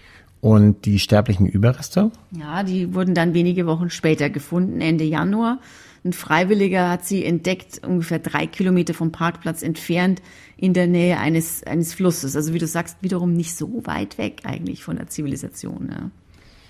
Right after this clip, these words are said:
Speaker 1: Das ist wirklich ein gruseliger Gedanke, ähm, wenn man dann weiß, wie dicht man eigentlich vielleicht dann don-, doch dran war, wieder am Wanderweg oder am Parkplatz. Oh Mann. Gibt es denn Hinweise, was genau passiert ist?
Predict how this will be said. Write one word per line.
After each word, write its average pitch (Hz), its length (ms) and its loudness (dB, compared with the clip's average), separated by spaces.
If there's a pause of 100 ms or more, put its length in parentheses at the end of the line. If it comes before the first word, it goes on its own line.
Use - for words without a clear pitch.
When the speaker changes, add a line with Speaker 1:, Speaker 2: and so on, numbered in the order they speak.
(200)
Speaker 1:
Das 87 180 0
ist 98 140 6
wirklich 92 240 2
ein 98 100 4
gruseliger 95 640 4
Gedanke, 90 680 2
ähm, 87 300 2
wenn 90 80 2
man 87 140 4
dann 85 160 2
weiß, 85 280 0
wie 95 100 2
dicht - 500 -2 (260)
man 90 240 2
eigentlich 90 300 0
vielleicht - 260 -4
dann 87 140 0
don-, 82 240 0
doch 87 180 -2 (180)
dran 85 280 2
war, 80 160 0
wieder 80 180 0
am 80 140 -2
Wanderweg 80 520 0
oder 82 160 -2
am 82 120 -2
Parkplatz. 80 600 -6
Oh 80 60 -2
Mann. 82 320 0 (320)
Gibt 135 180 2
es 127 120 0
denn 127 140 8
Hinweise, 117 540 8
was 110 200 2
genau 104 220 6
passiert 110 440 2
ist? - 240 -10